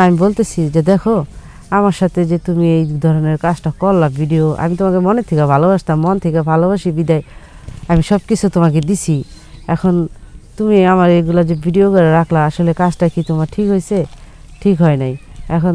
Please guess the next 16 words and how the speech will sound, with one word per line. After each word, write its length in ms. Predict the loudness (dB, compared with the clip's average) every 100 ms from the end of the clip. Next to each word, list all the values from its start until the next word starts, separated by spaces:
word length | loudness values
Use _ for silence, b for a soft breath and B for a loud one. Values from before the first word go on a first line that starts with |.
| 0
দেখো, 200 | 0 0 0
আমার 180 | 0 -2 0
বিয়ে 160 | 2 4
হয়ে 140 | 4 4
যাবে, 220 | 2 0 0
এখন 120 | -2
তুমি 200 | -2 0 0
যদি 140 | 0
এই 180 | 0 0 -2
পাগলামি 360 | -2 0 0 0
করো 240 | 2 2 0 B B B B -8
এগুলা, 360 | -4 0 2 0 -4 -2
তাহলে 240 | 2 2 2 0
আমার, 200 | 0 0 -2 -8 -6
উম, 260 | -4 -4 -6 -12 -20 B B -4
মা 140 | 0